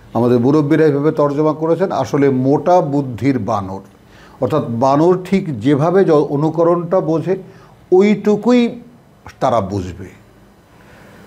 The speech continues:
ঠিক এখন আমাদের অবস্থা যা, আমরা শুধু অনুকরণ করতে পারি সামান্য কিছুর, এছাড়া আর কিছু পারি না, কোনো চিন্তা ভাবনা করার ক্ষমতা আমাদের নাই।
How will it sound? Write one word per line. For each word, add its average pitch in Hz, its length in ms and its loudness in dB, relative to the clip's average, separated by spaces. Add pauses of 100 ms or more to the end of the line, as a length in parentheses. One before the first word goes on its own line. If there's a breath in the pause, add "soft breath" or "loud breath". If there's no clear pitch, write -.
(1600 loud breath)
ঠিক - 280 0
এখন 160 280 0
আমাদের 143 360 2
অবস্থা 110 460 -6
যা, 92 180 -16 (1800)
আমরা 127 300 4
শুধু 156 400 2
অনুকরণ 180 600 2
করতে 175 360 -2
পারি 170 240 0
সামান্য 156 540 0
কিছুর, 160 400 -2 (600 loud breath)
এছাড়া 165 320 0
আর 120 100 0
কিছু 104 280 -8
পারি 101 220 -6
না, 101 100 -6
কোনো 107 180 -6 (100)
চিন্তা 165 320 0
ভাবনা 151 340 0
করার 127 240 0
ক্ষমতা 110 420 -6
আমাদের 98 340 -8
নাই। 95 200 -10